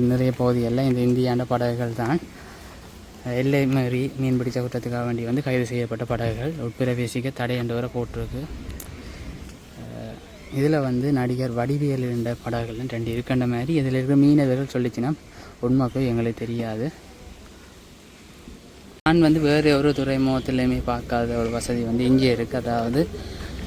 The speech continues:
அஹ், நான் நினைக்கிறேன் டீசலும் பெட்ரோலும் நினைக்கிறேன். எரிபொருள் நிரப்பு நிலையம் வந்து இந்த துறைமுகத்துக்கு பக்கத்திலேயே வந்து இருக்கு. பாவநிலை இருக்காண்டு தெரியல, ஆனா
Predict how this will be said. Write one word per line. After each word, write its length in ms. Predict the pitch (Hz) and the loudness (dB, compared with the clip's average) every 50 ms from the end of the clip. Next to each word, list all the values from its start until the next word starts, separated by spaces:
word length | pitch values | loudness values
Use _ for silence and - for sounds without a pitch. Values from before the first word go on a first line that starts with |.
| - - | -10 -8
அஹ், 220 | - 127 123 123 | -6 -4 -2 -2
நான் 200 | 123 123 127 123 | 0 0 2 4
நினைக்கிறேன் 360 | 123 127 123 123 131 139 143 135 | 4 4 4 2 2 4 4 4
டீசலும் 480 | 135 143 147 139 - 123 123 143 143 | 4 4 4 4 2 2 2 2 2
பெட்ரோலும் 400 | - 143 - - 131 123 117 117 | 2 0 0 2 0 0 0 0
நினைக்கிறேன். 440 | 117 113 113 117 113 113 113 113 - | -2 -2 -4 -4 -4 -6 -8 -8 -6
எரிபொருள் 480 | 123 131 135 151 147 147 143 135 139 135 | -4 -2 0 0 0 2 0 0 2 2
நிரப்பு 400 | 131 131 127 131 127 - - 127 | 2 2 2 0 0 0 2 2
நிலையம் 360 | 127 123 127 127 127 123 120 | 2 2 2 2 2 2 2
வந்து 400 | 120 117 113 120 151 151 135 120 | 2 0 0 2 2 2 2 2
இந்த 380 | 117 113 117 113 113 113 110 113 - | 2 2 2 2 0 0 0 0 2
துறைமுகத்துக்கு 600 | 139 143 143 139 131 123 117 - - 117 127 135 | 2 4 6 6 4 4 2 0 -2 -2 -2 -2
பக்கத்திலேயே 580 | - 131 131 - - 135 - 123 123 120 120 | 0 -2 0 0 0 0 0 -2 -2 -2 -2
வந்து 220 | 117 117 120 120 120 | -2 -2 -4 -4 -2
இருக்கு. 400 | 117 117 110 - - 151 180 - - - - - - - - - - - - - - - - - - - - - - | -2 -4 -4 -4 -4 -6 -6 -6 -8 -14 -18 -18 -18 -16 -16 -16 -18 -18 -18 -16 -16 -14 -14 -12 -12 -12 -14 -10 -4
பாவநிலை 480 | - 127 127 131 131 131 131 127 131 127 | -2 0 2 2 4 4 4 4 4 4
இருக்காண்டு 360 | 127 123 - 127 123 123 123 | 2 2 0 -2 -2 0 0
தெரியல, 420 | 123 123 120 120 120 117 131 139 131 | -2 -2 -2 -2 -2 -2 -2 -2 -2
ஆனா 200 | 123 123 127 | -2 -2 -2